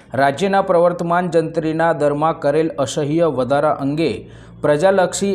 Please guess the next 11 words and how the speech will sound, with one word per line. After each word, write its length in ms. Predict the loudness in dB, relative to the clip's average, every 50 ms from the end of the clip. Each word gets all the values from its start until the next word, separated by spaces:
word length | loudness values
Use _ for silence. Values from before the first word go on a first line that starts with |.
| 0
અભિગમ 520 | -2 -2 0 2 0 2 2 2 2 2 2
રાખવાની 520 | 0 0 0 0 -2 -2 0 0 0 -2 -2
અપીલ 260 | -2 -2 -2 -2 -2
સાથે 380 | -2 -2 -2 -2 0 0 0 0 -2 -4 -10 -12 -14 -16 -16 -14 -14 -14 -10 -2 0
આણંદ 340 | 2 2 4 2 2 0 2
બિલ્ડર્સ 420 | 0 0 2 4 4 2 2 0 -2
એન્ડ 240 | -2 -2 0 0 2 0
લેન્ડ 180 | 0 0 0
ડેવલપર્સ 560 | 0 0 2 2 2 0 2 0 0 0 0 -4
એસોસિએશન 520 | -4 -4 -4 -4 -4 -2 -2 -2 -2 0 2
દ્વારા 380 | 4 4 4 2 0 -2 -4